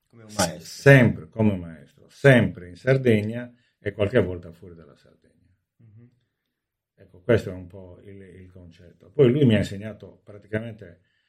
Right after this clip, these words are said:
Speaker 2: la stragrande maggioranza di quello che so. Poi la mia fortuna è che avevo un passato, eh, forte di esoterismo, simbolismo, ritualismo, eccetera, eccetera,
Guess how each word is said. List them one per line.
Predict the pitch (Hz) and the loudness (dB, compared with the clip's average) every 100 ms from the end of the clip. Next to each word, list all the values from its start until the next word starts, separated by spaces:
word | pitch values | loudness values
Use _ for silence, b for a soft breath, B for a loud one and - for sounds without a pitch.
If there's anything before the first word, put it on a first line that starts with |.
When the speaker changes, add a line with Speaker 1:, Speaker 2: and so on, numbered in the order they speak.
| _ | _
Speaker 2:
la | _ 107 | _ -20
stragrande | 104 104 113 | -10 -4 -4
maggioranza | 107 101 107 117 110 | -4 -4 0 0 -2
di | 92 | -12
quello | 90 92 85 | -16 -20 -20
che | 82 | -20
so. | - _ _ _ _ _ _ _ _ _ _ _ _ _ | -20 _ _ _ _ _ _ _ _ _ _ _ _ _
Poi | 135 | -8
la | 113 | -2
mia | 104 107 | 2 2
fortuna | - 104 98 - 135 131 101 95 | 2 -4 -4 4 6 8 4 2
è | 110 107 | 2 2
che | 104 92 | -2 -2
avevo | 92 104 90 | -2 -4 -6
un | 90 87 | -8 -16
passato, | 95 90 - 113 90 82 85 73 _ _ _ _ _ _ _ _ _ _ | -20 -14 -6 -4 -4 -10 -20 -20 _ _ _ _ _ _ _ _ _ _
eh, | 95 87 85 - _ _ | -20 -20 -20 -20 _ _
forte | _ 113 104 87 82 - - _ _ | _ 2 4 2 -4 -16 -20 _ _
di | 87 92 104 95 | _ -20 -20 -20
esoterismo, | 87 90 98 95 95 101 104 87 85 | -20 -20 -14 -6 -4 -2 -4 -4 -16
simbolismo, | 82 107 98 98 98 104 101 87 82 82 80 82 | -20 -20 -20 -20 -20 -20 -20 -20 -20 -20 -20 -20
ritualismo, | 92 104 101 98 98 107 104 87 87 82 82 | -20 -20 -20 -20 -20 -20 -20 -20 -20 -20 -20
eccetera, | 98 113 127 143 | -20 -20 -20 -20
eccetera, | 143 117 113 127 | -20 -20 -20 -20